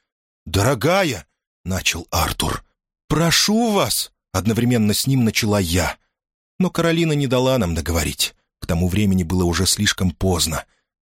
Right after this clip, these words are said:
"Разве вы не понимаете?" — пронзительно возопила она. "Разве не видите?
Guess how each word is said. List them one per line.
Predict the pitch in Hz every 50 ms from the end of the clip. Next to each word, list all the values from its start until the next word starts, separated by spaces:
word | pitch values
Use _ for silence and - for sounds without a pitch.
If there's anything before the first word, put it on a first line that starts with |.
| _ _ -
"Разве | 147 175 190 190 196 147 160 196 190
вы | 165 196 202
не | 196 196
понимаете?" — | 156 - 190 190 190 185 190 190 196 196 196 180 - - 120 87 71 - _ _ _ _
пронзительно | _ - 120 113 101 95 120 107 95 95 95 90
возопила | 85 92 - 110 98 - 110 98 85 87 87
она. | 90 87 85 80 69 - - _ _ _ _ _
"Разве | 156 190 220 220 156 165 214
не | 214 220 226
видите? | 190 208 233 233 180 190 - - 101 82